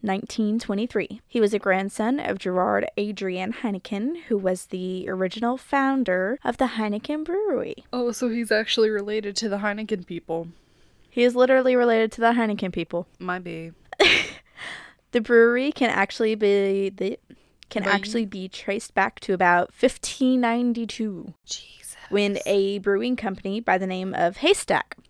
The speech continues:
Speaker 1: was
Speaker 2: Haystack.
Speaker 1: founded. <laughs> Haystack, yep. Haystack beer. Wonder how that tastes.
Speaker 2: Ew.
Speaker 1: However, it wasn't until about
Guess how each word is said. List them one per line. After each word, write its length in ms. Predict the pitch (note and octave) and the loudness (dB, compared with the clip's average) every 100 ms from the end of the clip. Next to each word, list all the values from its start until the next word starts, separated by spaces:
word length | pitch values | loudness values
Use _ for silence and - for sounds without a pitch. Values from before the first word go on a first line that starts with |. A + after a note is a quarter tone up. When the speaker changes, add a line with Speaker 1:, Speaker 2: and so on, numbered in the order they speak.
| _ - | _ -4
Speaker 1:
was 100 | F#3+ | 0
Speaker 2:
Haystack. 240 | C#3+ - | -2 -2
Speaker 1:
founded. 220 | A1 - - - - _ _ _ - | -8 -10 -16 -20 -20 _ _ _ -10
<laughs> 720 | - _ - - - - - | -10 _ -20 -14 -14 -14 2
Haystack, 500 | B3+ C4+ - - G#3 | 6 6 6 4 4
yep. 220 | - _ - | 2 _ -2
Haystack 480 | G#3 B3 C4+ C4 - | 2 4 6 4 4
beer. 260 | A3 F3 - _ - | 2 2 0 _ -10
Wonder 180 | G3 G#3+ | -4 0
how 160 | A3 G#3 | 4 4
that 180 | G3 | 2
tastes. 380 | - C3 - - - _ _ - | -2 -4 -4 -10 -14 _ _ -18
Speaker 2:
Ew. 260 | G#3 G#3 F3+ | -14 -14 -12
Speaker 1:
However, 380 | - B3+ B3 C4+ | 10 12 12 10
it 120 | B3+ | 8
wasn't 300 | A3 A3 A3+ | 6 4 4
until 280 | G#3 G3+ G3+ | 0 2 4
about 320 | G3 F#3+ F#3 | 4 6 4